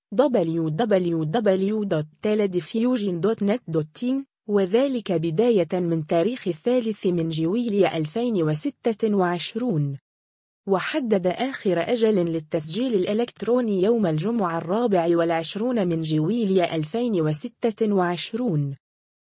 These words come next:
وتهم المرحلة الثانية إرسال استمارة التسجيل بعد طباعتها عبر البريد مضمون الوصول، مرفقة بالوثائق المطلوبة،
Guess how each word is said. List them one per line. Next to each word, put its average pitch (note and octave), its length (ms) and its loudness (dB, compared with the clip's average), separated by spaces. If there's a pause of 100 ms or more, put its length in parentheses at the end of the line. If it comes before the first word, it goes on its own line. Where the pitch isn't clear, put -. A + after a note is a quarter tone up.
(140)
وتهم A3 640 0
المرحلة E3 680 0
الثانية E3 640 0
إرسال F3+ 420 -2
استمارة F3+ 760 0
التسجيل E3+ 680 -4
بعد E3+ 320 0
طباعتها F#3 880 -2
عبر F3 340 0
البريد D#3+ 520 -2
مضمون F3 540 -2
الوصول، E3+ 720 -2 (220)
مرفقة G#3 720 -2
بالوثائق F3 920 -2
المطلوبة، A3 880 -2